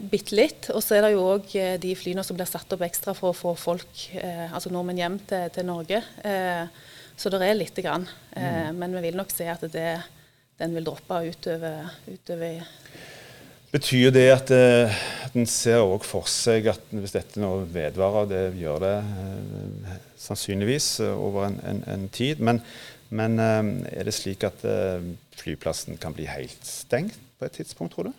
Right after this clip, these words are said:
Speaker 1: Eh, sånn som det er nå, så, så har Sola en del funksjoner som må ivaretas. Eh, det er klart vi har en, en helikopterterminal hos oss med, med offshore. Eh, det, bransjen der er selvfølgelig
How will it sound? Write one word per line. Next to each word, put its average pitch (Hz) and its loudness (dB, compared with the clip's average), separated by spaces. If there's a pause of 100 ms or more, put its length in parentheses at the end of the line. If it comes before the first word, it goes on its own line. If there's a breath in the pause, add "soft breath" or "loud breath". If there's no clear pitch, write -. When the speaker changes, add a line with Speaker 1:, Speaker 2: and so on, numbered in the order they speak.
(760 loud breath)
Speaker 1:
Eh, 175 0
sånn 220 0
som 220 0
det 190 4
er 196 4
nå, 185 4 (100)
så, 190 2
så - -4
har 196 0
Sola 175 0
en 180 0
del 185 0
funksjoner 190 -4
som 180 -4
må 165 2
ivaretas. 165 -4 (340 loud breath)
Eh, 175 0
det 165 -6
er - -10
klart 190 -4
vi 185 -4
har 180 2
en, 180 -2
en 185 -4
helikopterterminal 214 -2
hos 226 -8
oss 269 -2
med, 196 -2
med 175 -2
offshore. 240 0 (480 loud breath)
Eh, 185 0 (480)
det, 185 -10
bransjen 185 -2
der 220 2
er 220 -4
selvfølgelig 196 -2